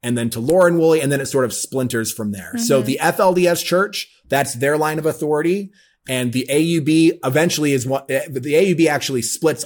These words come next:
Speaker 1: off of the F L D S faith around eight, around nineteen fifty. In the
Speaker 2: Mm.
Speaker 1: fifties, there's kind of a split around a guy named Joseph Musser. And so A U B follows Joseph Musser, F L D S follows the Jeffs.
Speaker 2: Mm-hmm.
Speaker 1: And the thing that's really important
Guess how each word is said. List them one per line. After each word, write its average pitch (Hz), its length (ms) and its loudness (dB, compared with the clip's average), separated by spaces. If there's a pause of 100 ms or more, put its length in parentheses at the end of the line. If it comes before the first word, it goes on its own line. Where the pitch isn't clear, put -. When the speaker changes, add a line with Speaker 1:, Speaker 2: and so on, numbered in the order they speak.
Speaker 1:
off 135 460 -2
of 127 200 -2
the 120 440 -4
F 139 180 0
L 131 140 2
D 120 140 -2
S 110 160 -4
faith 113 240 -4
around 131 400 -2
eight, 135 260 -6
around 131 300 0
nineteen 127 340 -4
fifty. 131 580 -4
In 226 320 -6
the 123 80 0
Speaker 2:
Mm. 110 60 -6
Speaker 1:
fifties, 135 320 0
there's 123 180 -2
kind 127 160 -4
of 117 80 -6
a 117 60 -4
split 139 340 -2
around 127 280 0
a 120 40 -2
guy 120 200 -2
named 113 240 -4
Joseph 120 440 -2
Musser. 175 520 -2 (280)
And 120 160 -4
so 123 140 -2
A 143 100 0
U 151 200 2
B 139 180 2
follows 127 360 0
Joseph 117 380 -4
Musser, 156 520 2 (180)
F 131 180 -2
L 131 140 2
D 123 100 2
S 120 160 0
follows 110 420 -2
the 107 100 -8
Jeffs. 139 640 -2
Speaker 2:
Mm-hmm. 226 380 -6 (140)
Speaker 1:
And 156 200 2
the 156 100 6
thing 214 220 0
that's 247 180 0
really 175 540 2
important 135 760 -4